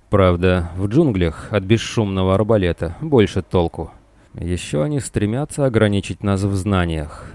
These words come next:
поэтому к нам доходят лишь технические инструкции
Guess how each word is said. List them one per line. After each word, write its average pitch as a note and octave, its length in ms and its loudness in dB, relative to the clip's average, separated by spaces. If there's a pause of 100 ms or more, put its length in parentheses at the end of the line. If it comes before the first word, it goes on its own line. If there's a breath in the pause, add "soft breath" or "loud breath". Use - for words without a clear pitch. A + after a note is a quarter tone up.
(120)
поэтому D#3 500 -2
к - 100 -10
нам B2 240 -2
доходят A2 480 0
лишь G2 240 -2
технические F#2+ 680 -4
инструкции B2 720 0